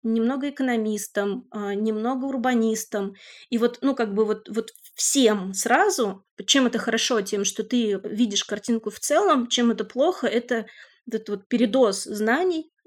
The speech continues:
И когда ты понимаешь о том, что ты понимаешь всё, но не до конца, например, то тебе либо хочется ещё глубже туда копать,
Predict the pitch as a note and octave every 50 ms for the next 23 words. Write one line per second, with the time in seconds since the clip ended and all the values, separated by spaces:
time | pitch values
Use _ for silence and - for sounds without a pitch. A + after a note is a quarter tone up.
0 | _ - G#3 F#3+ - G#3 G3 A3 A3 G#3+ G#3+ G#3+ - G#3+ G3+ G3 - A3 A3 A3
1 | A3+ A3+ G#3 G3+ - - - A3 G#3+ F#3+ - - G#3 - A#3 G#3+ - A3 A3 A3
2 | A3+ G#3+ G3+ G3 - - - - C#4+ D#4 F#4 A4 A4 - _ _ - - _ _
3 | _ - G#3+ A3+ A3+ A3 F#3+ G#3+ - A3+ G#3+ A#3 - - A#3 G#3+ G3+ G3 F#3+ -
4 | G3 G#3+ G#3 F#3+ - - - - - A3 A3 B3+ A#3 A3 G#3+ G#3 - A3 A3 -
5 | - - - - - F4 F#4 E4 D#4 D4 A#3 A3+ A3 - - G3+ G3+ G3 F#3+ G3+
6 | F#3+ - G3 - - - -